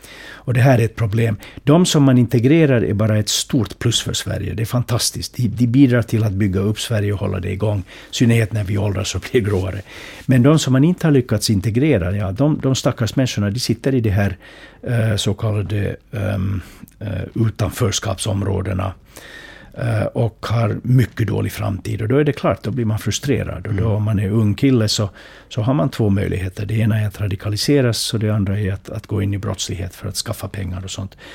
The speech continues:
Speaker 1: Så att man förstår den här utvecklingen, men den är mycket allvarlig. Och den
Speaker 2: Mm.
Speaker 1: växer också
Speaker 2: Men hur,
Speaker 1: enormt
Speaker 2: hur
Speaker 1: i
Speaker 2: ska man
Speaker 1: Sverige.
Speaker 2: kunna lösa det?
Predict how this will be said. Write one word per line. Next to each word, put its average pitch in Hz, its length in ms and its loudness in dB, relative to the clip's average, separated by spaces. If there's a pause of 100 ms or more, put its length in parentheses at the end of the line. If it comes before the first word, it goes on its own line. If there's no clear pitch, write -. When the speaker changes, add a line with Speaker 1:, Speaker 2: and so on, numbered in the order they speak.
(280)
Speaker 1:
Så 113 100 -6
att 104 60 0
man 123 120 4
förstår 175 380 0
den 113 140 2
här 104 140 2
utvecklingen, 104 560 -2
men 110 100 0
den 110 120 2
är 113 40 4
mycket 117 260 2
allvarlig. 110 400 0
Och 104 40 -2
den 123 80 2
Speaker 2:
Mm. 123 80 4
Speaker 1:
växer 123 340 0
också - 400 -4
Speaker 2:
Men 110 100 4
hur, 139 80 6
Speaker 1:
enormt - 160 6 (100)
Speaker 2:
hur 131 60 0
Speaker 1:
i 131 80 -2
Speaker 2:
ska 131 120 2
man 123 80 4
Speaker 1:
Sverige. - 40 -2
Speaker 2:
kunna 120 180 2
lösa 123 420 -2
det? - 240 -4